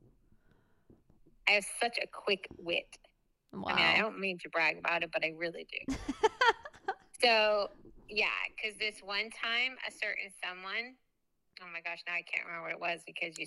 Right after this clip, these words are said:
Speaker 1: asked me.
Speaker 2: Oh.
Speaker 1: Uh, I have to ask Dad, but I did.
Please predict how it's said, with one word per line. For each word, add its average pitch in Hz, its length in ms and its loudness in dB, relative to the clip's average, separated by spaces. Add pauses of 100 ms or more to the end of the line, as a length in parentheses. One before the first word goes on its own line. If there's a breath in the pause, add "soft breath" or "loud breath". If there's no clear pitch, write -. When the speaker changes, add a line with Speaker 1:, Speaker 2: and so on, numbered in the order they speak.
Speaker 1:
asked 185 360 2
me. 170 240 -2
Speaker 2:
Oh. - 580 -20 (220)
Speaker 1:
Uh, 175 340 4
I 180 40 2
have 175 220 0
to - 100 -6
ask - 180 -10
Dad, - 280 -4
but - 160 -2
I 196 100 0
did. 160 300 -2